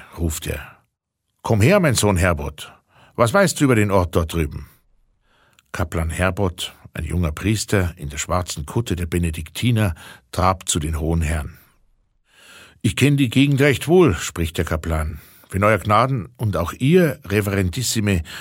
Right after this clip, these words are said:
dorthin schauen wollen, so sehen Euer Gnaden einen Weg am Berg und ein kleines Dorf zwischen Lehm und Kiesgruben. Das ist Heidhausen. Es besteht wohl schon seit Kaiser Karls Tagen.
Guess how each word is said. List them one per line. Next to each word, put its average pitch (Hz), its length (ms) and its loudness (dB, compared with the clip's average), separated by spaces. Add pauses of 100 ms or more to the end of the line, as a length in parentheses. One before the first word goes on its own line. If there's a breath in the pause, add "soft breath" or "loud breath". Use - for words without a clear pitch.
(260 loud breath)
dorthin 120 460 2
schauen 120 360 2
wollen, 107 300 4 (240 loud breath)
so - 140 -2
sehen 135 420 2
Euer 104 160 4
Gnaden 104 400 0
einen 92 320 0
Weg 127 300 0
am 90 160 -2
Berg 98 380 0
und 98 160 -6
ein 90 140 -2
kleines 110 520 0
Dorf 107 260 2
zwischen 85 320 -4
Lehm 101 360 0
und 92 180 -4
Kiesgruben. 73 680 -6 (400)
Das 98 220 0
ist - 180 -2
Heidhausen. 107 640 0 (300)
Es - 120 -4
besteht 190 460 -2
wohl 165 180 4
schon 147 220 0
seit 120 260 0
Kaiser 135 400 -2
Karls 107 500 0
Tagen. 73 440 -6